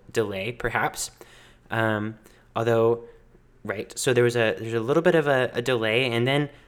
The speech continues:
I reflexively shift in my attention to the mirror, and I check, right, 'cause I have this built-in automatized habit, and then I'm turning the wheel, and importantly, I'm always updating,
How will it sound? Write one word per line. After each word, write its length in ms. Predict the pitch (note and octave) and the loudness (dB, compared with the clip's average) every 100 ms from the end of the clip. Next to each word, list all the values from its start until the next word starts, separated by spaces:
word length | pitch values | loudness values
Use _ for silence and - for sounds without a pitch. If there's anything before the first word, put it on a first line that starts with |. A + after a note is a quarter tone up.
| - | -12
I 300 | G#2 G#2 G2+ - _ _ - - | -6 -6 -6 -14 _ _ -20 -8
reflexively 680 | A#2+ - C#3+ - D#3 C#3+ B2 | -6 -4 -6 -4 -4 -2 -2
shift 680 | - - C#3 C#3+ - - - _ - - - | -4 0 0 0 -4 -14 -18 _ -20 -12 -4
in 320 | A2 A2+ A#2 | -2 -4 -2
my 140 | A#2 | 0
attention 560 | A2+ - B2+ A#2+ C#3 D3 | 0 0 -4 -2 -2 -4
to 120 | - | -4
the 140 | A#2+ A#2 | 0 0
mirror, 480 | A2 G#2 A#2 C#3 - | 0 0 -2 -2 -6
and 120 | A2+ | -6
I 80 | G#2 | -4
check, 500 | - - E3 - - - _ - | -2 0 0 -2 -14 -20 _ -8
right, 360 | A2 A2+ C3+ - | -2 0 -2 -8
'cause 140 | G#2 | -10
I 40 | |
have 140 | G2+ G#2 | -8 -8
this 180 | G#2+ - - | -10 -14 -10
built-in 440 | - C#3 - C#3+ C#3 - _ | -6 -4 -4 -6 -8 -14 _
automatized 640 | B2 B2 C3+ - C3 C3 - | 2 2 0 -4 -2 -2 -4
habit, 380 | A#2+ C3+ F3 - - - - - - | -6 -4 -6 -10 -20 -20 -20 -20 -14
and 180 | F#2+ G2+ | -10 0
then 280 | A#2+ E3 E3 | 2 2 0
I'm 200 | A2+ A2 | -2 -4
turning 580 | - - E3+ F#3 F#3+ F#3 | -4 0 4 4 4 2
the 100 | D#3+ | 2
wheel, 560 | C#3+ D3 D3+ D#3+ G3+ A3 - _ _ - - - - - | 0 0 2 2 0 -6 -16 _ _ -20 -20 -20 -20 -6
and 120 | C#3+ | 2
importantly, 800 | D#3 D#3+ - C#4+ A3 - D3 D3+ | 2 2 2 2 0 -4 -4 -4
I'm 220 | C#3 D3 - | -2 -4 -2
always 380 | E3 A#3 A#3 - | 0 0 -2 -4
updating, 600 | C3 C3+ - A2+ F#2 | -4 -4 -4 -4 -4